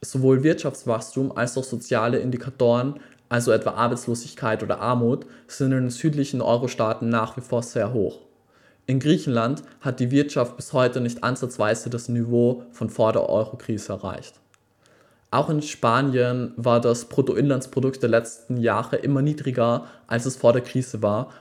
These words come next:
und die Jugendarbeitslosigkeit betrag in manchen Jahren fast fünfzig Prozent. Mit der Art und Weise, wie Südeuropa totgespart wurde, sind also zahlreiche Existenzen zerstört worden.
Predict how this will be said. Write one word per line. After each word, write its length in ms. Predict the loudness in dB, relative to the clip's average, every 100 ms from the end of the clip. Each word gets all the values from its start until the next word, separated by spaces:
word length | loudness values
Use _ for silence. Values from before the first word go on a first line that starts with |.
| _
und 240 | -2 -2 0
die 40 |
Jugendarbeitslosigkeit 1300 | 2 4 2 0 0 0 0 -2 -2 -2 -2 0 -2 -8 -18 -12
betrag 400 | -8 0 0 2
in 80 | 2
manchen 420 | 2 2 -2 -2
Jahren 220 | -2 -2
fast 320 | -4 -8 -6
fünfzig 480 | -2 0 -2 -10 -8
Prozent. 560 | -10 -6 -6 -6 -10 -18 _ _ _ _ _ _ _ -4
Mit 180 | 0 0
der 120 | 2
Art 200 | 0 0
und 140 | -2
Weise, 600 | 2 2 0 0 0 0 -4
wie 120 | -6
Südeuropa 720 | -2 0 2 2 0 2 0
totgespart 760 | 2 0 0 -4 -2 0 0 0
wurde, 420 | 0 2 2 0 -12
sind 220 | -4 0
also 200 | 0 0
zahlreiche 640 | -6 -2 0 0 0 -2 -2
Existenzen 640 | -4 -6 -4 -4 -4 -10
zerstört 460 | -10 -6 -4 -4 -6
worden. 340 | -10 -10 -14